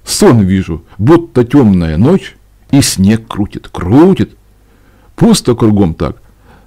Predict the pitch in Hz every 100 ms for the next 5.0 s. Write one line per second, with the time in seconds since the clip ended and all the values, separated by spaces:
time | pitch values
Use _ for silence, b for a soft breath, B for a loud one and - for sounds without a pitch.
0 | b - - 220 185 139 - 131 - 131
1 | 123 120 - _ 120 123 135 135 226 -
2 | - 113 190 175 185 - 113 110 - _
3 | - 90 131 131 180 226 - _ _ _
4 | _ - 98 131 143 165 165 95 87 90